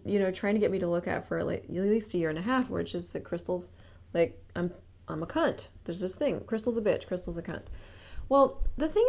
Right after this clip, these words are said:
about facilitation in a big access class is that, one, it's un-, anything, like, he, he actually says that with no point of view. He just says it with a lot of intensity. And there's this thing that I'm being, that I'm not willing to look at,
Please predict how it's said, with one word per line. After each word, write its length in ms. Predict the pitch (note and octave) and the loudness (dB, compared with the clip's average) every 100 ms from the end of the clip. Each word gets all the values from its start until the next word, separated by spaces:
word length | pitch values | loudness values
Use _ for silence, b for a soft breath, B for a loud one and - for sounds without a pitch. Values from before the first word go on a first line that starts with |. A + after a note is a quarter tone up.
| A#4 | 6
about 380 | C4+ A#3 - | 6 4 2
facilitation 720 | - G#3 F#3+ F#3 E3+ E3+ F#3+ F#3 | -2 0 2 2 0 -2 0 2
in 100 | F3 | 2
a 60 | |
big 180 | E3+ E3 | 2 2
access 400 | D#3 D#3+ - E3+ | 0 -2 -4 -6
class 340 | - G3 G3+ | -2 -2 0
is 180 | - F#3 | 0 -2
that, 420 | F3+ F3 E3 - b b b b b - | 0 2 0 -2 b b b b b -4
one, 500 | A3 C#4 A#3+ F#3 E3+ - | 6 8 8 8 6 2
it's 160 | A3 - | 0 0
un-, 200 | - C4 - | 4 4 6
anything, 540 | C#4 D4 B3+ F#3+ - | 6 6 4 2 2
like, 220 | D#3 G3 | 2 2
he, 260 | - A#3 A3+ | 2 2 2
he 260 | G3 A3 | 2 6
actually 460 | A#3+ D#4 - D#4+ D4 | 6 6 2 0 0
says 280 | C#4 G3 G3 | 6 6 6
that 140 | F3 | 2
with 200 | - E3+ | -2 -4
no 100 | D#3 | -6
point 220 | D#3 - D#3 | -8 -6 -6
of 80 | |
view. 260 | D#3+ D3+ - | -2 -2 -2
He 80 | F#3 | -6
just 200 | - - | -6 -4
says 160 | F3 F3 | -4 -2
it 60 | |
with 100 | E3+ | -4
a 40 | D#3+ | -4
lot 160 | D#3+ | -4
of 60 | D#3 | -4
intensity. 560 | E3 F3+ - - - | -6 -6 -6 -6 -6
And 220 | - G#3 G#3+ | 0 4 8
there's 240 | A#3 A#3 | 8 6
this 160 | A#3+ A#3 | 0 0
thing 260 | D#4 F4+ | 2 4
that 140 | F4+ C#4+ | 4 4
I'm 160 | A3 | 4
being, 440 | G3 E3 D#3+ D#3+ F3+ | 4 2 2 -2 -6
that 120 | F3+ | -2
I'm 200 | F3 F3 | 0 0
not 260 | F3+ G3+ - | 2 2 2
willing 240 | G3 F#3+ | 0 0
to 100 | F#3 | -2
look 220 | E3 D3+ D#3 | -4 -4 -4
at, 300 | D#3 D#3+ | -8 -8